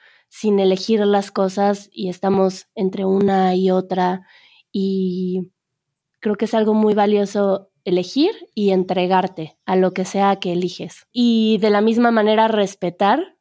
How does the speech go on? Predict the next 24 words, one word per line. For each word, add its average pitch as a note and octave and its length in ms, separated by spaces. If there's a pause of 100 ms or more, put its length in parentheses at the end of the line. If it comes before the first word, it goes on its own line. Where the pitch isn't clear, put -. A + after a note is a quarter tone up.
lo F#3+ 160
que G3 100
las F#3+ 200
otras G3+ 280
personas F#3+ 640
eligen F#3 480 (680)
y G#3 100
saber G#3 360
que G#3 80
no G3+ 160
puedes G3+ 340
elegir F3 380
por F3 160
ellas. E3+ 340 (540)
Y G3+ 140
aceptar G#3 920
su G#3 240
carácter, G#3+ 880
aceptar G#3 500
que B3 180
cualquier A3 560
cosa A3+ 280
que G#3 120
elijan G3+ 680